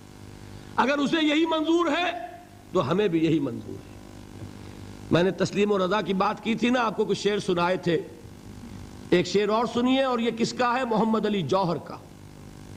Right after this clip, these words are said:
एक मर्तबा जेल गए,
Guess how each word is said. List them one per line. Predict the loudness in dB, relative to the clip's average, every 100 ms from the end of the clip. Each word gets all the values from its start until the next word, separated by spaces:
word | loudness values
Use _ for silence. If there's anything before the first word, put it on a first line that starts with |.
| -14 -14 -14 -14 -14 -14 -14 -12 -14 -12 -12 -12 -12 -12 2
एक | 2 4
मर्तबा | 0 0 0 0
जेल | 2 0 0
गए, | 0 0 0 -2 -8